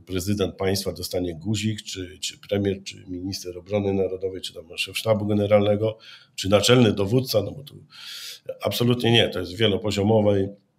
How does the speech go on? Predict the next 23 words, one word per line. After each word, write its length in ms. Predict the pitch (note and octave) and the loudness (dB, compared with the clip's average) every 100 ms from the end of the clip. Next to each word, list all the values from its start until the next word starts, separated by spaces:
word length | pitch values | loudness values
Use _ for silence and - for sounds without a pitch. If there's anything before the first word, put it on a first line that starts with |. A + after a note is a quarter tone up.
| _ _ _ _ _ _ - - | _ _ _ _ _ _ -14 -4
łańcuch 460 | F#2 G#2 G#2+ G#2 | 4 6 4 2
decyzyjny 640 | E2 F2+ F2+ E2+ A2 A#2+ B2 A2+ - | -2 -4 -4 0 2 4 2 0 0
i, 340 | A2 G#2+ G#2+ G#2+ - - - - - | 2 4 2 0 -14 -20 -20 -20 -4
e, 720 | F#2 G2 G2 G2 G2+ G2+ F#2 - | 4 6 8 8 8 6 4 0
to 440 | G2 G2+ A2 A#2 A2+ G#2+ | 0 4 6 6 4 4
jest 240 | G#2 G#2 | 2 4
realizowanie 960 | G2 G2+ G2+ G2+ G#2 G2+ F#2 A2 B2 A2+ | 4 6 6 6 4 2 4 4 6 4
zadania 920 | F#2 G2 F#2+ A2 A#2+ C3 B2+ C3+ C3+ | 2 -2 4 6 6 6 8 8 6
wsparcia, 880 | - - - - G#2+ G#2+ A#2 - A#2+ | 0 -4 -4 0 4 6 4 2 -2
wzmocnienia, 840 | G2+ F#2+ G2 F#2+ - A2 G#2+ A#2+ A2+ | 0 0 -2 -2 2 2 4 4 2
bo 100 | G2+ | -2
to 120 | - | -8
się 120 | F#2+ | -8
tak 280 | G2 F#2 - | -4 -4 -4
nazywa, 480 | F2+ F2 G2 A2+ - - - - _ - | -6 -4 2 2 2 -12 -20 -20 _ -8
e, 60 | F#2+ F#2 F#2 F#2+ F#2+ F#2+ F#2 F#2+ F2+ F2+ F#2+ - - | 0 2 4 4 4 4 4 2 2 -2 -4 -8 -10
dokładnie 560 | F#2 G#2 A#2+ C3 C3+ | -2 -2 4 4 4
nazywa 340 | G#2+ G#2 A#2 A2 | 4 2 2 0
się 120 | A2 | -2
to 120 | A2 | -2
Gen-, 480 | F#2+ F#2+ A2 A2 - G2+ | -4 -2 0 0 -2 2
General 300 | B2 D3 C#3 | 6 6 6
Support 500 | - A#2 - B2 A2 | 4 -2 2 2 2